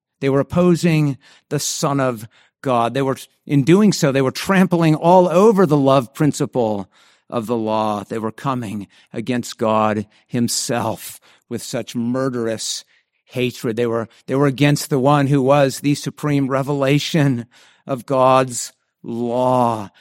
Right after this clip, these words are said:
Keep in mind this, we know this about the law. The law is a revelation of God's own righteous character. That love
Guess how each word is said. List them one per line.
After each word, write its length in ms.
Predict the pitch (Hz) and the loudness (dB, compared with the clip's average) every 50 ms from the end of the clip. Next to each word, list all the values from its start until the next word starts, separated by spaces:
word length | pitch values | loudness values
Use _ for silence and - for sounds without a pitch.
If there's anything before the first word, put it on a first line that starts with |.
| _ _ | _ _
Keep 240 | - - 208 208 208 | -6 -6 -6 -2 0
in 80 | 196 160 | 0 0
mind 540 | 139 131 147 165 165 165 147 123 113 107 101 | 2 0 0 0 0 0 0 -2 -2 -4 -6
this, 260 | 104 143 143 - - | -6 -8 -8 -8 -6
we 140 | 139 139 143 | -6 -4 -4
know 100 | 160 170 | -2 -2
this 240 | 143 196 202 - | -2 -2 -4 -2
about 280 | - 214 180 156 139 - | -2 0 2 0 0 -2
the 80 | - 117 | -6 -8
law. 340 | 110 107 85 78 71 58 - _ _ _ - | -8 -8 -10 -12 -14 -16 -18 _ _ _ 0
The 80 | 170 | 2
law 500 | 156 143 143 160 214 262 262 208 175 170 | 2 4 4 4 4 4 6 6 6 6
is 260 | 180 180 185 175 - 196 | 4 4 2 2 2 2
a 40 | 175 | 2
revelation 1000 | 160 196 214 190 202 190 196 214 247 254 - - - 151 131 139 151 180 185 - - - - - | 2 2 2 4 2 2 4 4 2 2 0 -2 -6 -4 -4 -2 -2 -2 -4 -4 -8 -20 -14 -4
of 180 | - 160 139 123 | -4 -4 -4 -2
God's 460 | - 190 190 208 226 247 233 - - | -2 -2 0 2 2 2 0 0 -2
own 540 | - - 185 185 190 185 185 185 190 180 - _ _ _ _ _ | -6 -2 0 2 2 2 2 2 0 -2 -4 _ _ _ _ _
righteous 840 | - 143 147 180 190 220 226 - - - 214 202 - - - - - _ _ _ _ _ _ _ _ _ | -6 -2 0 2 2 2 0 -2 -2 -2 -2 -2 -2 -6 -12 -12 -14 _ _ _ _ _ _ _ _ _
character. 840 | - - - - 202 214 208 196 - - - 160 139 113 101 - - _ _ _ _ 165 | -16 -10 -6 -2 0 2 2 2 2 0 -4 -8 -8 -8 -8 -16 -20 _ _ _ _ 0
That 240 | 170 185 196 185 | 2 2 2 0
love 640 | 165 147 147 156 190 202 220 220 226 233 220 190 196 | -2 0 2 4 6 6 8 8 8 6 4 2 -2